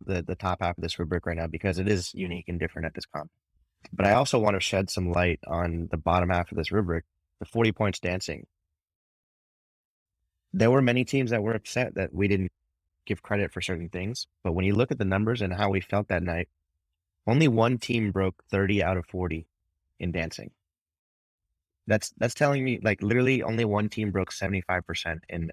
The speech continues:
execution and dancing. So out of all eight te-, that means seven teams are basically a, you know,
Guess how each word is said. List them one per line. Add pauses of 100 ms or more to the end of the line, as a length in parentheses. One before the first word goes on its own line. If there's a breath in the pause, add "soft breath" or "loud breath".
execution
and
dancing. (960)
So (600)
out
of
all
eight
te-,
that
means
seven
teams
are
basically
a, (560)
you
know,